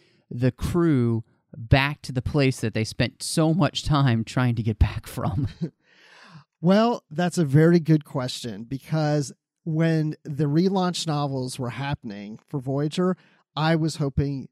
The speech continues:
Speaker 2: that would happen. I wanted them to go back to the Delta Quadrant, but I didn't want them to get stranded in the Delta Quadrant. When the series of Voyager premiered, the one thing I did not like about it, the premise of it, was that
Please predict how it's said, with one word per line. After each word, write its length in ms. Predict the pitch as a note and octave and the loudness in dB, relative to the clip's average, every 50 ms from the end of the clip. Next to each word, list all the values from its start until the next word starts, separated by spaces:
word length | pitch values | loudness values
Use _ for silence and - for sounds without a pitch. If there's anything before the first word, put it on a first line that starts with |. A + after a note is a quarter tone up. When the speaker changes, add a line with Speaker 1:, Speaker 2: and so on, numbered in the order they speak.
| _ | _
Speaker 2:
that 320 | - C3 - C#3 C3+ B2+ - | -14 -6 -4 -4 -4 -4 -4
would 260 | B2 D3+ D3 C3 A#2 | -2 -2 -2 -2 -2
happen. 460 | A2 A#2+ A2 G2+ - - - - - _ _ _ _ _ _ _ - | -8 -12 -14 -14 -16 -16 -20 -20 -20 _ _ _ _ _ _ _ -2
I 140 | D3 D#3 D#3+ | 0 2 2
wanted 380 | D#3 D#3+ E3+ F3 F#3 F3+ D3+ | 2 2 2 2 2 0 0
them 180 | D#3 D#3+ D#3 D3 | 0 0 0 0
to 100 | - C3 | -4 -4
go 160 | B2 C#3+ C3+ | -4 -4 -2
back 240 | A2+ C3+ B2 C3 - | -2 -4 -8 -8 -10
to 100 | - C#3 | -12 -8
the 120 | C3+ C#3 | -8 -6
Delta 340 | B2+ E3 D#3+ E3 - - B2 | -2 -2 -2 -2 -2 -6 -12
Quadrant, 500 | - - A#2+ G#2 G#2 F#2+ G2 F2 D2 - _ _ _ _ _ - | -10 -10 -10 -10 -10 -10 -10 -14 -14 -16 _ _ _ _ _ -4
but 160 | C#3 E3 D#3 | -2 0 0
I 80 | D#3+ E3 | 0 0
didn't 260 | C#3 F3+ G3+ G3 B2+ | 0 0 0 0 0
want 140 | F3 F3+ D#3+ | -4 -4 -4
them 140 | F#3 E3 D#3+ | -4 -4 -4
to 60 | D#3 | -2
get 180 | - D3+ C#3+ - | -2 -4 -6 -6
stranded 640 | - - - - - C#3+ D3+ D3 C#3 C3 A2+ A2 G2+ | -6 -8 -8 -8 -8 -6 -6 -6 -6 -6 -8 -12 -14
in 140 | G#2+ A2+ A2+ | -14 -16 -16
the 60 | B2+ | -16
Delta 320 | B2+ A#2+ A#2 G#2+ - - A#2 | -18 -18 -20 -18 -18 -20 -20
Quadrant. 520 | _ - B2 G#2 G#2 G2+ - G2 G2 - _ _ _ _ _ _ - | _ -14 -12 -12 -12 -12 -14 -16 -18 -20 _ _ _ _ _ _ -4
When 220 | D3 E3 E3 E3 | -2 -2 0 0
the 180 | E3 D#3+ C#3+ - _ - | 0 -2 -2 -4 _ -16
series 440 | - - - F#3+ G#3 A3+ A#3 G3 | -10 -6 -4 -2 -2 -2 -2 -2
of 100 | G#3+ F3+ | -4 -4
Voyager 420 | C3+ D#3+ E3 E3 D#3+ C3+ C3 C#3+ C3 | -2 0 0 0 0 -2 -4 -8 -8
premiered, 640 | _ - D3+ C#3 C3+ C3+ C3+ A#2+ A2+ A2+ A2 - _ _ _ _ _ - | _ -10 -10 -8 -6 -6 -8 -8 -10 -12 -14 -16 _ _ _ _ _ -8
the 60 | D3+ | -4
one 200 | D3+ E3+ G3 A3 | -2 0 -2 -2
thing 200 | G3+ A#3 G#3+ F#3 | -2 -4 -4 -2
I 100 | E3+ D3+ | -2 -4
did 240 | C3 B2 D3 E3 F3 | -4 -2 -2 -2 0
not 280 | D#3+ D#3 D#3+ - - | 0 -2 -2 -4 -6
like 320 | - C3+ C3+ C#3+ D3+ D3 - | -10 -10 -6 -4 -4 -4 -4
about 280 | D3 A#2 C3 B2 B2 | -6 -8 -8 -10 -10
it, 100 | B2 - - _ _ _ _ _ - | -12 -12 -14 _ _ _ _ _ -18
the 220 | E3 C#3 C#3+ C#3+ | -12 -4 -4 -4
premise 520 | - - - - F#3+ G3+ G3 F3 C#3 - - | -6 -6 -6 -2 -2 -2 -2 -2 -4 -6 -6
of 180 | A2+ A2 A2+ | -8 -8 -10
it, 180 | A2 A2+ - _ _ _ _ _ _ | -12 -14 -14 _ _ _ _ _ _
was 240 | - D#3 D#3+ C#3 A#2+ | 0 0 0 0 0
that 380 | C3+ D3 C#3 C#3+ C#3 - _ | 0 0 0 0 -2 -4 _